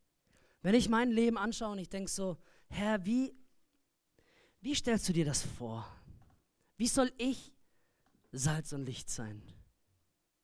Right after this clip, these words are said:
Wie soll ich all diese Probleme, die ich selber habe, irgendwie unter Kontrolle kriegen? Wie soll ich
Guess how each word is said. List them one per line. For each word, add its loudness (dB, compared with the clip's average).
Wie 6
soll 4
ich -4
all 2
diese 0
Probleme, 2
die 0
ich -2
selber 0
habe, 0
irgendwie 0
unter -2
Kontrolle -6
kriegen? -12
Wie 12
soll 8
ich 2